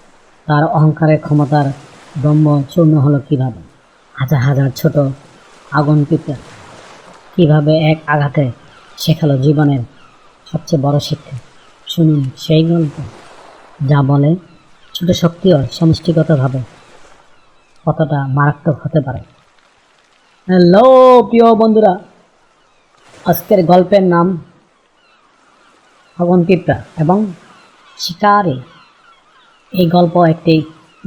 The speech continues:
গভীর জঙ্গলের, যার নাম নিবিড় জঙ্গল। সেখানে থাকতো এক অভিজ্ঞ শিকারী, যার নাম বীরেন। তীর ধনুক চালনায় তার জরিমেলা ভার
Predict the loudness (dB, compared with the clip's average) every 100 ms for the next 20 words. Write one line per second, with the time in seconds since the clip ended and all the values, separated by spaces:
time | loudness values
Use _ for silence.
0 | 0 2 4 4 2 2 2 0 -6 -14
1 | _ _ _ _ _ _ _ _ -6 -2
2 | 0 0 -2 -6 -14 _ _ _ _ _
3 | _ -16 -2 2 4 4 4 2 -4 -16
4 | _ _ _ -20 -10 -2 0 0 -2 -6
5 | -14 _ _ _ _ _ _ _ _ _
6 | -8 -2 0 0 0 -4 0 0 0 -4
7 | -20 -10 -4 -2 0 -2 -2 -2 -2 -2
8 | -6 -14 _ _ -8 -2 0 0 -2 -6
9 | -12 _ -12 -4 0 0 0 -6 -14 _
10 | _ _ _ _ _ _ -2 0 2 2
11 | 2 0 -10 -20 _ _ _ -2 2 2
12 | 0 0 0 -2 -6 _ _ _ _ _
13 | -4 0 2 2 2 0 -4 -6